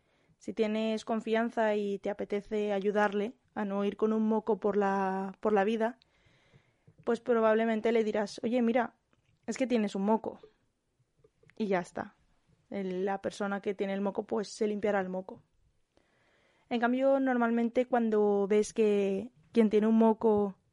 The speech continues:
es tu alumno o tu hijo, cogerás un papel, irás sin decirle nada y le limpiarás la nariz. Jolín, que Miriam, qué exagerada eres. ¿Qué tiene de malo?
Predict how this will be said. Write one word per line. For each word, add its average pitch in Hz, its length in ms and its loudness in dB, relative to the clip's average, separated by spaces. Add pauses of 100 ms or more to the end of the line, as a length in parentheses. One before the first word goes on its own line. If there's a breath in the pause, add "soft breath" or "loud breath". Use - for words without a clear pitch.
es 240 180 0
tu 208 80 2
alumno 240 560 4 (140)
o 208 100 -2
tu 208 120 -4
hijo, 220 380 2 (1600 soft breath)
cogerás 233 400 -2
un 269 120 -4
papel, 247 480 2
irás 220 300 -4
sin 202 180 -8
decirle 233 340 0
nada 214 360 2
y 240 80 -2
le 214 100 0
limpiarás 196 400 2
la 202 140 2
nariz. 185 280 -4 (1400)
Jolín, 214 380 -2
que 208 220 -2
Miriam, 202 420 -2
qué 208 100 -6
exagerada 202 540 -2
eres. 208 300 0
¿Qué 220 120 0
tiene 226 300 2
de 226 120 2
malo? 208 360 2